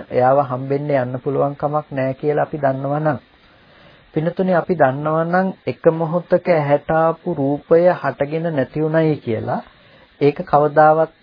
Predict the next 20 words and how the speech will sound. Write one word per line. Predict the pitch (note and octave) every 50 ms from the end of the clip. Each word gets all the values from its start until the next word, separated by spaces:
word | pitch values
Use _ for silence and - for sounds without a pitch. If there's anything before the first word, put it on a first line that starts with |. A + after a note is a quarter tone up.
| _ -
ආයේ | C#3+ D3 D3+ D#3+ D#3 D#3+ - D#3
එන්නේ | D#3 D#3 D#3+ E3 E3 D#3
නෑ | D3 C#3 C3+ C#3+ D3+
කියලා | D3 - D#3+ D#3+ D#3+ D#3 D3+
අපි | - D3+
දන්නවා | C#3 C3 C3 C3+ D3 D3 D3+ C#3 B2 A2+
නම්, | A2+ A2+ B2+ E3+ G#3+ A3 _
කලින් | - D3+ C3+ D3 D#3+ E3+ E3+ E3+
දැකපු | E3 F3+ F3 - - F#3+ F#3 F#3+ F#3
රූපය | E3+ D3 C#3 C#3+ D3 D3 - E3+ E3 F3 E3+
බැලීම | D3+ C#3 C3 C3+ C3+ C#3 C#3+ D3 D#3 D#3+
පිණිස | D3+ - E3+ D#3+ E3+ E3+ - - - B3+ C#4 - - - - - - - _ -
අපි | - C#3 - - G#3 F#3 - _ _ _ _ _ _ -
ඇස් | C3+ C3+ - -
දල්වලා | - D#3+ D#3+ E3 E3 F3 F#3 G#3 A3
ඉදිරිපස | G#3 E3+ E3+ E3+ F#3 F#3 F#3 F3 - -
බලයිද? | G3+ G#3+ G#3+ G#3+ F#3+ B2 G2 F#2 - - _ _ _ _ _ _ _ _ _ _ _ _ _ _ _ _ _ _ _ _ _ -
කලින් | - C3+ D#3 F3 F3+ F3
දැකපු | E3+ E3 D#3+ - F#3 - F#3 F3
රූපය | D3+ C#3 C#3+ D3 D3 - - E3+ E3